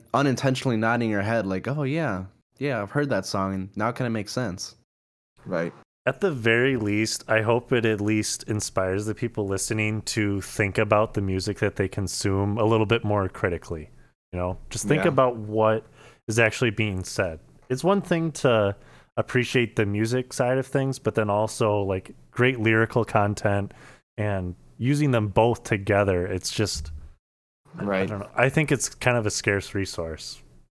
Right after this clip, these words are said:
Speaker 3: these
Speaker 2: 'Cause
Speaker 3: days.
Speaker 2: when, when, when they wrote the, these songs and put all this thought and, you know, hidden meaning into them, they didn't want people to just go, "All right, cool, next song."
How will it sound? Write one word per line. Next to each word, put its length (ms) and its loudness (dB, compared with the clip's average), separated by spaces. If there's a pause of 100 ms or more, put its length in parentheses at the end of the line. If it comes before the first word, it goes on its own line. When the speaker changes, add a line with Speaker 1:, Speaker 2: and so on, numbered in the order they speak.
(140)
Speaker 3:
these 180 -4
Speaker 2:
'Cause 200 -2
Speaker 3:
days. 60 -2
Speaker 2:
when, 220 2
when, 480 -2
when 160 2
they 160 4
wrote 280 4
the, 180 2
these 260 -4
songs 480 0
and 120 -4
put 180 0
all 160 2
this 180 -4
thought 340 0
and, 300 -4
you 140 -4
know, 240 -4 (140)
hidden 300 0
meaning 340 0
into 200 0
them, 180 -2
they 120 2
didn't 200 -2
want 300 -2
people 260 -4
to 120 -8
just 180 -10
go, 160 2
"All 140 4
right, 240 2
cool, 360 0 (600)
next 220 -2
song." 360 0